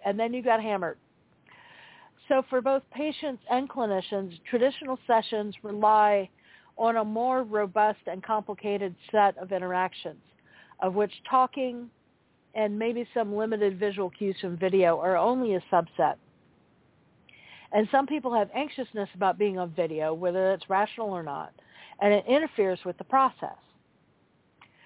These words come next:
Now, not all differences between the two are bleak, however. The virtual clinic has opened up an enormous number of possibilities for all of its flaws.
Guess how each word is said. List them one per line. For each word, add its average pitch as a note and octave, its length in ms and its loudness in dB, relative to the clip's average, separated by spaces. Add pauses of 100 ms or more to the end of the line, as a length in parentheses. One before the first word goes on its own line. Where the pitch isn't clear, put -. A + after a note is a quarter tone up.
(380)
Now, F#3+ 480 0 (180)
not C#4+ 380 2
all D4+ 240 4
differences A3 840 -6 (360)
between A3 340 -8
the G#3 180 -4
two F#3 260 0
are F#3 120 0
bleak, G#3 420 -4 (300)
however. E3 520 2 (840)
The G3+ 80 -4
virtual D#4+ 480 0
clinic C4 400 -2
has A3 180 0
opened A#3+ 320 0
up G#3+ 280 4
an G#3 100 -2
enormous A#3 480 -2 (100)
number A3 280 4
of A3 140 0
possibilities F3 840 0
for F3+ 160 -2
all F#3 220 6
of F3+ 100 0
its E3+ 140 -4 (120)
flaws. D3+ 300 -4